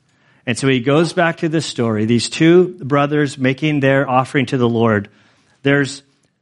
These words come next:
so much about this story that we don't know. We, we don't know what the instructions were. We don't have clar-, like, it's just not revealed to us. But throughout the unfolding of this story, it's very evident that while we don't know what the instructions were,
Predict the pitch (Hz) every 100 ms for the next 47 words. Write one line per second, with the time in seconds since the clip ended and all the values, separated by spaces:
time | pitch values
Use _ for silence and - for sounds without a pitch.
0 | _ - - - 202 214 214 185 160 160
1 | - 160 151 156 143 135 127 110 143 147
2 | 139 117 113 117 - 143 135 113 170 190
3 | 170 165 151 147 151 127 - 131 - 123
4 | 127 131 127 120 110 147 165 156 151 -
5 | - 143 143 131 113 _ _ _ _ -
6 | 139 - 180 - 170 156 147 151 175 -
7 | 135 113 92 - _ _ _ _ _ -
8 | 113 151 147 - 165 175 175 190 196 170
9 | 165 - 180 170 160 151 135 120 - 170
10 | 160 135 135 139 - 123 143 208 262 156
11 | 131 135 160 131 135 135 127 117 123 170
12 | 254 214 165 147 139 147 123 - 123 -
13 | 127 113 120 117 110